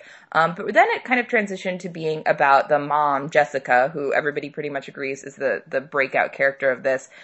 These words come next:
It was sort of about her, she ends up letting him go to a sleepover,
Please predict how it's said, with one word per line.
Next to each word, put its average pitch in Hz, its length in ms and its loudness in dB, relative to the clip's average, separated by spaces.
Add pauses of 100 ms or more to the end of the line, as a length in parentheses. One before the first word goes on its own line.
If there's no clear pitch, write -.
(200)
It - 60 -4
was 269 140 2
sort 359 160 2
of 370 80 -4
about 240 320 2
her, 202 520 0 (760)
she 202 160 0
ends 190 100 0
up 175 100 2
letting 165 260 4
him 165 120 -6
go 151 100 -2
to 143 100 -2
a 139 40 -2
sleepover, 147 580 -2